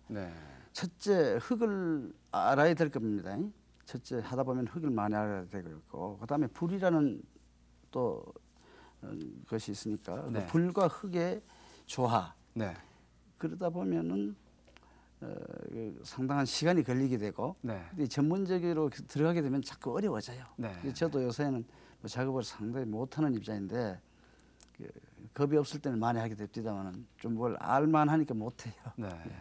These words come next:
Speaker 2: 조심스럽습니다.
Speaker 1: 그러니까 이 도자기는 우주의 그 기본을 모두 다 담고 있다고 할 수 있겠군요. 그럼 이제 우리 심재천 선생님께 물어보겠습니다. 이 좋은 도자기를 이제 이렇게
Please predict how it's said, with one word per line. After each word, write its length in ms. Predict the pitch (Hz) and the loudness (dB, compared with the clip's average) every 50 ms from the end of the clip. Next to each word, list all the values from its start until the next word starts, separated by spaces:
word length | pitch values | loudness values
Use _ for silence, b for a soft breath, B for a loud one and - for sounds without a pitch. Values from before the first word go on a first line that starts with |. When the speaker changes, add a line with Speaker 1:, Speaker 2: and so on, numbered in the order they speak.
| - - | -12 -4
Speaker 2:
조심스럽습니다. 840 | - 123 123 113 120 117 107 101 - 82 - - - - - - - - - - | -2 -2 0 0 0 -2 -2 -4 -8 -14 -16 -18 -18 -18 -18 -18 -18 -20 -14 -8
Speaker 1:
그러니까 240 | - 101 107 113 131 | -4 -2 0 0 0
이 80 | 131 - - - - - | 0 -2 -8 -16 -8 0
도자기는 840 | - 131 131 131 139 135 131 113 - 120 113 110 123 143 156 151 | 2 4 6 6 6 6 6 4 0 -2 0 0 0 0 0 0
우주의 840 | 135 117 120 127 123 - - 127 123 127 127 127 135 135 135 131 127 | 0 0 0 0 -2 -2 -2 0 2 4 4 4 4 4 2 0 0
그 160 | - - 120 113 | -2 -6 -12 -10
기본을 600 | - - - - 107 - 131 127 127 123 131 151 | -10 -8 -6 -4 0 2 4 4 4 4 2 0
모두 280 | 165 151 - - 135 151 | 0 -4 -6 -6 -2 0
다 100 | 143 147 | 0 0
담고 280 | 143 - 127 127 - 135 | 0 -2 -4 -2 -2 -2
있다고 260 | 120 - 107 101 98 98 | -2 0 -2 -6 -6 -6
할 100 | 98 98 | -10 -8
수 120 | - 123 | -8 -8
있겠군요. 560 | 117 - 123 107 - - 98 85 78 80 76 - B B B B B B B B B B B B - | -6 -6 -6 -8 -8 -10 -12 -12 -12 -14 -16 -18 B B B B B B B B B B B B 2
그럼 200 | 151 165 180 185 | 4 4 6 4
이제 480 | 190 175 147 160 160 156 143 131 123 - | 4 4 4 6 6 6 6 4 2 2
우리 240 | 101 127 123 120 117 | 0 0 0 0 0
심재천 380 | - - 156 151 139 - 131 120 | -2 -2 -4 -4 -4 -4 -4 -4
선생님께 380 | 123 120 - - 120 107 107 | -4 -4 -4 -4 -4 -4 -4
물어보겠습니다. 840 | 101 104 104 98 95 - 76 - - 73 71 65 55 62 64 - - - - - - - - - | -4 -4 -6 -6 -6 -8 -10 -10 -10 -10 -12 -12 -12 -14 -14 -16 -18 -20 -20 -20 -20 -20 -14 -12
이 160 | 95 87 80 - - - - - - | -10 -10 -10 -12 -16 -20 -20 -20 -6
좋은 380 | - - 135 139 151 175 180 | -2 2 2 4 4 2 2
도자기를 640 | - 156 147 135 143 135 127 - - 120 123 139 143 | 2 2 4 6 6 4 4 2 0 0 0 0 -2
이제 240 | 135 139 131 117 98 | -2 -2 -2 -2 -4
이렇게 420 | 87 - - 107 78 60 - - | -6 -6 -8 -8 -8 -8 -10 -14